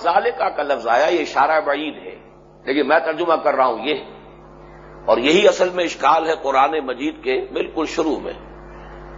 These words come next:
الف لام میم، ذَلِكَ الْكِتَابُ لَا رَيْبَ فِيهِ۔ حالانکہ کہنا چاہیے، ھذا الکتاب لا ریب فیہ، ہمارے عام تصور کے مطابق وہ قرآن تو سامنے ہے، ہم اسے پڑھ رہے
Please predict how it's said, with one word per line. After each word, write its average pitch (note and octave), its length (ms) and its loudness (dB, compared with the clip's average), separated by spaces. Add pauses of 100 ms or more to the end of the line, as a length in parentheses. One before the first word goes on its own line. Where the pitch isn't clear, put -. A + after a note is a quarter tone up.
(360)
الف C3 280 4
لام F3+ 360 4
میم، G#3 260 -10 (180)
ذَلِكَ A#3 520 0
الْكِتَابُ E3 680 -6
لَا B2 220 -4
رَيْبَ G#2 280 -12
فِيهِ۔ - 220 -20 (520)
حالانکہ B2 460 -2
کہنا B2+ 280 -2
چاہیے، C3+ 340 0
ھذا B2+ 280 4
الکتاب D3+ 560 -4
لا A2+ 220 -6
ریب G2+ 200 -10 (100)
فیہ، A#2+ 140 -12
ہمارے C#3 360 2
عام D3 220 2 (100)
تصور C3 440 -8
کے A#2 100 -4
مطابق F#2+ 460 -8 (420)
وہ A#2+ 140 2
قرآن A2+ 340 4
تو D#3+ 100 -8
سامنے D3 420 -4
ہے، D#3+ 200 4
ہم B2+ 180 -4
اسے F3 260 0
پڑھ G3 180 2
رہے D#3 260 0